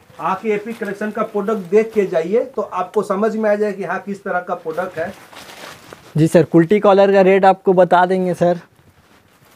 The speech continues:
Speaker 2: ये देखिए सर, ये मेरे पास माल बहुत था सर इससे पहले, ये भी आपका दस साल का बच्चा पहनेगा। आप हाथ लगा के देख सकते हैं सर, उल्टा के भी देख
Speaker 1: देखिए,
Speaker 2: सकते हैं।
Speaker 1: अच्छा वजन,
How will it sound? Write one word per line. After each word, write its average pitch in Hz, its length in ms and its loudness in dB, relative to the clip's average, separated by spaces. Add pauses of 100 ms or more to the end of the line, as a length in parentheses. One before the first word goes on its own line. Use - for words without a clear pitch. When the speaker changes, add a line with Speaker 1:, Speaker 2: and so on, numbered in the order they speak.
(1600)
Speaker 2:
ये 147 100 2
देखिए 127 260 -4
सर, 101 160 -14 (1500)
ये 151 80 2
मेरे 175 240 2
पास 175 280 0
माल 165 220 2
बहुत 156 340 2
था 147 60 4
सर 120 200 0
इससे 117 200 -4
पहले, 110 300 -4 (460)
ये 139 80 2
भी 151 100 0
आपका 151 300 0 (440)
दस 151 200 2
साल 151 280 0
का 156 80 0
बच्चा 139 300 0
पहनेगा। 113 460 -6 (1300)
आप 120 120 -2
हाथ 139 160 2
लगा 147 260 2
के 143 120 -2
देख 139 180 0
सकते 139 260 -4
हैं 131 60 0
सर, 156 140 -8 (1120)
उल्टा 135 280 4
के 147 120 -2
भी 143 100 -2
देख 139 160 0
Speaker 1:
देखिए, 139 140 -6
Speaker 2:
सकते 165 180 -4
हैं। 147 60 -2
Speaker 1:
अच्छा 190 200 -6
वजन, 185 480 -2